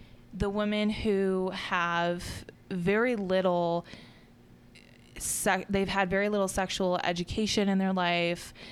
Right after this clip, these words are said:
They don't have, um, any, like, financial means to attain birth control. Um, they're surrounded by,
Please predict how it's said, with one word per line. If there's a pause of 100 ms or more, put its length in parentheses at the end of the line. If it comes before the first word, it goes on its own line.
(180)
They
don't
have, (440)
um,
any,
like,
financial
means
to
attain (180)
birth
control. (720)
Um, (560)
they're
surrounded
by,